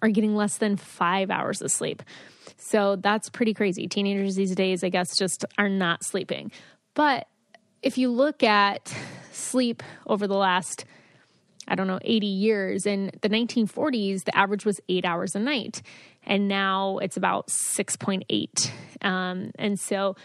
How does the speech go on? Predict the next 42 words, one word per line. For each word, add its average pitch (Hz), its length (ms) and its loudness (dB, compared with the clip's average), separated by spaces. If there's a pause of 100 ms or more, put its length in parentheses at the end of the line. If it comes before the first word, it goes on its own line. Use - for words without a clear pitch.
(280)
we've 247 140 2
definitely 277 420 -2
dropped. 196 420 0
We're 202 80 0
not 202 200 0
prioritizing 196 1000 0 (180)
sleep. - 540 -2 (260)
And, 196 480 0
um, 190 480 0 (1120)
and 240 160 2
it's, 240 220 -2 (520)
I 302 80 6
don't 370 140 2
know, 285 160 0
it's 190 160 -2
crazy. 233 260 2
I 196 60 0
know 208 240 0
that 208 220 0
the 214 120 4
different 202 380 -2
seasons 202 440 0
in 190 100 0
your 185 120 -2
life 180 400 0
definitely 196 480 -2
affect - 640 -4
that. 277 480 0 (240)
Um, 196 420 0 (360)
but 254 140 -4
there's 277 240 2
a 240 60 0
lot 247 340 -2
of 285 80 -2
different 254 280 -2
statistics. 220 540 -4
They 196 80 2
say 214 160 2
that 208 140 -2
healthy 233 320 0
sleep 233 300 -2
duration 202 600 0